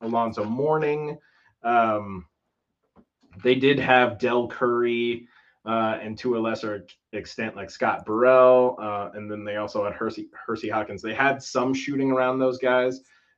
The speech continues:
Do you think they might be intrigued by adding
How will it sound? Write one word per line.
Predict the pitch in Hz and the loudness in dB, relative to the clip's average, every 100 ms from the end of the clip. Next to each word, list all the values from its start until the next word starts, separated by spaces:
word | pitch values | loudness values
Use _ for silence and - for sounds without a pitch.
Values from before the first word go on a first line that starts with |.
| 113 | -14
Do | 113 | -2
you | 151 151 143 | 0 2 -2
think | - - 175 135 131 - _ _ _ - | -4 0 2 2 -2 -8 _ _ _ 0
they | 127 | 2
might | 127 135 131 | 4 4 2
be | 135 131 | 2 0
intrigued | 127 113 - 160 139 131 127 131 _ _ _ | 0 -2 -2 0 2 -2 -4 -12 _ _ _
by | 120 120 117 | 0 0 0
adding | 113 120 127 131 120 120 110 | 0 2 4 4 2 -2 -8